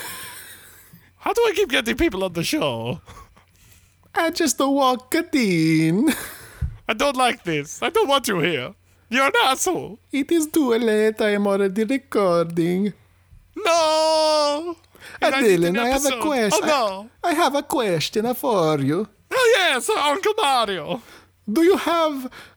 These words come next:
Speaker 1: an Italian audience?
Speaker 2: I do not have an Italian audience.
Speaker 1: Well, now you never will. <laughs>
Speaker 2: Oh, shit.
Speaker 1: You're welcome.
Speaker 2: Ah, you've U-boated me, you son of a bitch.
Speaker 1: Uh,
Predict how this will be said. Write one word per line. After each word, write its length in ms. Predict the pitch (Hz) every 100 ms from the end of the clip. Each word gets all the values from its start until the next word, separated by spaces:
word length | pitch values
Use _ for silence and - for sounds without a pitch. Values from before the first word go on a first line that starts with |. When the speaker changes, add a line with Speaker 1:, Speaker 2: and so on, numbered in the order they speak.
| _ _
Speaker 1:
an 120 | 277
Italian 960 | 339 - - 302 269 247 233 220 220 220
audience? 960 | 247 220 180 139 135 - - - - -
Speaker 2:
I 60 | 523
do 100 | 403
not 260 | 440 381 294 440
have 100 | 240
an 80 | 247
Italian 480 | 466 494 254 254
audience. 640 | 254 233 196 180 165 131 147
Speaker 1:
Well, 140 | 359 302
now 260 | 302 320
you 220 | 320 285
never 640 | 269 269 302 349 359 359 370
will. 760 | 277 247 240 240 240 254 359 -
<laughs> 40 | - - 554 523
Speaker 2:
Oh, 160 | 370 320 415
shit. 380 | - 587 494 - 679 807 698 831 906 807 719 427 _ _ _ _ _ -
Speaker 1:
You're 120 | 101
welcome. 380 | 78 78 82 - - _ - _ - - - 147 -
Speaker 2:
Ah, 220 | 220 190
you've 320 | 165 151 -
U-boated 520 | 160 196 165 160 143 131
me, 100 | 131
you 220 | 117 117
son 280 | - 147 135
of 80 |
a 80 | 123
bitch. 360 | 127 151 - - _ -
Speaker 1:
Uh, 120 | -